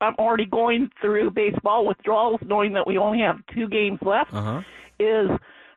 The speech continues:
Speaker 1: do we know the date of when the pitchers and catchers report for next year so I could start counting?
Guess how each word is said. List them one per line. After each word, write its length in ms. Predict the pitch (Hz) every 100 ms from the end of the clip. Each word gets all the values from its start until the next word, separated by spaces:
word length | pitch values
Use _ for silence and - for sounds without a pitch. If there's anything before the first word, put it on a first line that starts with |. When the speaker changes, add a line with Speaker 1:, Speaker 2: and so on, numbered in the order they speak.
| -
Speaker 1:
do 160 | 202 226
we 160 | 359
know 200 | 359 370
the 120 | 311
date 360 | 220 254 320 - - - - - _ _ -
of 520 | 220 214 214 208 202 - -
when 220 | 196 277
the 80 | 233
pitchers 420 | - - 302 269 262
and 280 | 233 226
catchers 420 | - 247 240 247 233
report 460 | 220 202 247 233 247
for 120 | 247
next 320 | 240 - -
year 160 | 226 240
so 80 | -
I 120 | 196
could 160 | 240 254
start 280 | - - -
counting? 480 | 254 233 - - 160